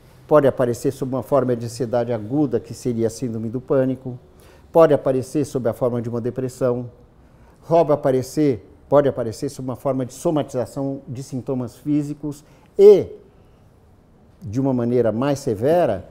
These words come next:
pode aparecer sob a forma de depressão grave e até de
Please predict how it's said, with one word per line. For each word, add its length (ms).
pode 200
aparecer 440
sob 220
a 60
forma 260
de 80
depressão 540
grave 460
e 60
até 280
de 120